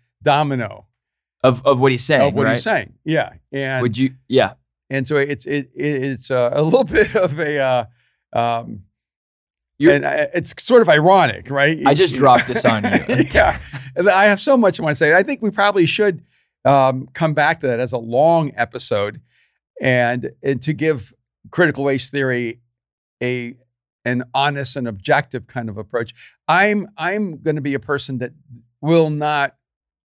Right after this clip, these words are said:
Speaker 1: lean toward a history that's only defined by race.
Speaker 2: Okay.
Speaker 1: And so the aspect of critical race theory, where everything then is seen through the filter of race, um,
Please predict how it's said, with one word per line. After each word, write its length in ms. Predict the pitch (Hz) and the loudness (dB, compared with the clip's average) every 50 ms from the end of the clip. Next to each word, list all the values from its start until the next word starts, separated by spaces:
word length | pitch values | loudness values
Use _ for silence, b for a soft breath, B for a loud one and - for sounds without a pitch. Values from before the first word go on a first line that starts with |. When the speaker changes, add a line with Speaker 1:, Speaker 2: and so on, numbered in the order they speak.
| _ _ _ _ _ _ - | _ _ _ _ _ _ -6
Speaker 1:
lean 380 | 135 147 156 156 160 156 147 | -4 -2 -2 -2 -2 -4 -6
toward 260 | 127 - 143 139 135 135 | -6 -4 -2 -2 -2 -2
a 40 | 123 | -4
history 460 | 117 - 147 139 - - - 135 123 | -6 -6 -12 -12 -12 -10 -8 -8 -8
that's 240 | 120 110 120 - - _ _ _ _ _ _ _ _ - | -6 -8 -8 -10 -10 _ _ _ _ _ _ _ _ -4
only 260 | 147 151 151 147 139 | -2 -2 -2 -2 -4
defined 560 | 117 127 127 - - 131 120 120 120 117 98 | -6 -6 -8 -4 -4 -4 -2 -4 -6 -10 -6
by 240 | 95 117 117 117 117 113 | -4 -2 -2 0 -2 -4
race. 640 | 113 101 101 104 92 92 - - - - - - _ _ _ _ _ _ _ _ _ _ _ - 123 | -4 -6 -8 -10 -10 -10 -8 -10 -10 -8 -10 -12 _ _ _ _ _ _ _ _ _ _ _ -10 -10
Speaker 2:
Okay. 240 | 117 - 131 123 131 | -8 -6 -2 0 0
Speaker 1:
And 160 | 131 131 127 | 0 0 -2
so 120 | 127 151 143 | -4 -6 -6
the 140 | - 131 - | -6 -4 -2
aspect 400 | 156 170 180 - - 170 - - | 0 0 0 -2 -4 -12 -12 -12
of 120 | 120 - | -12 -12
critical 380 | _ - 160 143 131 - 139 123 | _ -6 -4 -4 -4 -6 -8 -8
race 280 | 113 123 127 123 - | -6 -6 -6 -6 -8
theory, 300 | - 127 120 113 113 117 | -8 -8 -8 -6 -6 -8
where 180 | 107 107 110 110 | -8 -8 -4 -2
everything 500 | 120 131 131 131 120 127 131 117 117 113 | -2 -2 -2 -2 -6 -8 -10 -12 -12 -10
then 260 | 104 113 113 113 110 _ _ _ - | -10 -10 -10 -10 -12 _ _ _ -10
is 120 | - 123 - | -8 -8 -6
seen 140 | - 147 131 | -6 -8 -8
through 100 | - 123 | -10 -12
the 100 | - 113 - - _ - | -14 -16 -18 -18 _ -4
filter 320 | - 160 165 160 - - 123 | -2 -2 -2 -2 -4 -8 -10
of 180 | 120 117 95 | -10 -8 -8
race, 340 | 113 110 104 104 - - - _ _ _ _ _ _ _ _ _ _ - | -6 -6 -6 -6 -8 -10 -12 _ _ _ _ _ _ _ _ _ _ -2
um, 380 | 123 123 117 117 120 117 120 | 0 0 2 0 -2 -6 -10